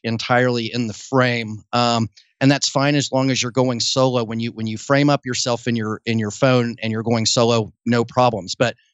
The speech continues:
realize that if you bring a guest in, the frame is gonna change. And oftentimes I'm having to adjust my phone, uh, in order to accommodate for what fa-, uh, Instagram is doing to me.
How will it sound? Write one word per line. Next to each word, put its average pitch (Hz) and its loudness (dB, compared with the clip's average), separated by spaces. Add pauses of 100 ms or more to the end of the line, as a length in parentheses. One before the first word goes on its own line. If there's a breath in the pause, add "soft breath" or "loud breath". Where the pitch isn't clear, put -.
(140)
realize 127 0
that 110 -4
if 117 -8
you 131 0
bring 123 -2
a 98 -10
guest 127 0
in, 113 -4 (100)
the 117 -2
frame 127 -2
is 113 -4
gonna 107 -2
change. 123 -2
And 107 -6
oftentimes 117 -2
I'm 117 -2
having 113 -4
to 104 -6
adjust 113 -2 (520)
my 117 -2
phone, 113 -2 (240)
uh, 110 2
in 117 0
order 117 0
to 113 -2
accommodate 113 0
for 110 0 (260)
what 120 2
fa-, 127 -2
uh, 110 -2
Instagram 123 -2
is 101 -8
doing 139 2
to 131 -2
me. 107 -8